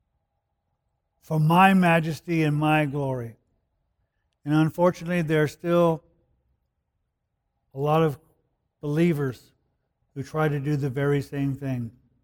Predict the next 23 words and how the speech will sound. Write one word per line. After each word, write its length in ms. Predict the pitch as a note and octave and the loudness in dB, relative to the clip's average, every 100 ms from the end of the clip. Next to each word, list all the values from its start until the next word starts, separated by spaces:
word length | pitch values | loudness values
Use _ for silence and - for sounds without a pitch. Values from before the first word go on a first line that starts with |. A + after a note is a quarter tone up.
| _ _ _ _ | _ _ _ _
They 100 | D3 | -10
try 240 | C#3 E3+ E3+ | -2 2 2
to 80 | |
build 420 | D3 E3 D#3+ C#3 B2 | 2 2 0 0 2
their 300 | E3 F#3 F#3+ | 4 6 2
church 460 | - F3+ F3 - | 0 0 0 -2
or 100 | D#3 | -6
their 380 | C#3 E3+ F#3 F3+ | -2 2 4 4
ministry 720 | F3+ F3 E3+ - E3 E3 D3+ - _ _ | 2 2 0 -4 -4 -4 -4 -10 _ _
so 140 | E3+ | -2
that 360 | D#3 D#3 D#3 - | 0 0 -2 -2
people 260 | G3 F#3 | 2 2
might 240 | F3 E3+ D#3 | 4 2 2
say, 260 | F3 D#3 - _ | 0 -2 -4 _
"Isn't 320 | A#3 B3 B3 A#3+ | 2 4 6 6
it 120 | G#3 | 6
wonderful 520 | F#3+ A3 A3+ F3+ F#3 | 6 6 6 4 2
that 180 | D#3+ D#3 | 2 0
so-and-so 640 | - A3+ A#3+ G#3+ G#3+ G3+ | 4 6 6 4 4 4
does 260 | F#3 F3+ E3+ | 4 2 0
such 400 | - G#3 G3 - | -6 -4 -4 -6
great 340 | F3 G3 G3 - | 0 2 2 -2
things?" 460 | D#3 A#2+ G#2+ _ | -6 -6 -10 _